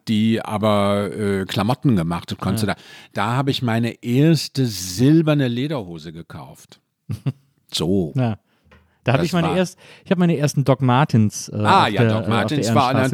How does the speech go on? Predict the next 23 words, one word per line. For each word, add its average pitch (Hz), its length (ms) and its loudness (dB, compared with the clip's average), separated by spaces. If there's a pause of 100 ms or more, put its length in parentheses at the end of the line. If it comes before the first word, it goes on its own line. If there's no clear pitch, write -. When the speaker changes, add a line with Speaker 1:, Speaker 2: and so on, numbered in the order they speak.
Speaker 1:
natürlich 131 200 4
Speaker 2:
geholt. 113 260 0
Speaker 1:
auch, - 60 -16
klar. 110 220 -4
Speaker 2:
Ja, 117 160 2
ja. 110 160 0 (260)
Speaker 1:
Ja. 90 220 -2 (260)
Speaker 2:
Und 127 60 -4
dann 123 100 2
gab's 143 140 2
noch 147 80 0
so - 100 -4
einen 139 80 0
Plattenladen, 135 840 2
so 127 60 -2
ein 127 100 0
ganz, 131 300 -2
so - 80 -4
eine 135 100 0
ganz 151 180 0
kleine 147 240 2
Bude 135 440 2
nur, 104 340 0